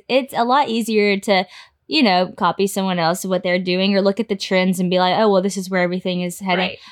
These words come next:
Speaker 1: But I was like, "Hey, I don't want it to look like everybody else's," because you'll notice on Instagram, it's like, somebody does something, then everybody has the same thing. And I was like, "I don't wanna look like everybody else's ministry." Like,
Speaker 2: Yeah.
Speaker 1: we need, like, if our name is Live Original, it needs to be original,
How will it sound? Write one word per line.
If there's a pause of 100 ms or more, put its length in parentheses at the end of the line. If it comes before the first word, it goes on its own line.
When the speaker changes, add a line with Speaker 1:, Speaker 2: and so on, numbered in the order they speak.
(140)
Speaker 1:
But
I
was
like,
"Hey,
I
don't
want
it
to
look
like
everybody
else's,"
because
you'll
notice
on
Instagram,
it's
like, (200)
somebody
does
something,
then
everybody
has
the
same
thing. (280)
And
I
was
like,
"I
don't
wanna
look
like (120)
everybody
else's
ministry."
Like,
Speaker 2:
Yeah.
Speaker 1:
we
need,
like,
if (140)
our
name
is
Live
Original, (300)
it
needs
to
be
original,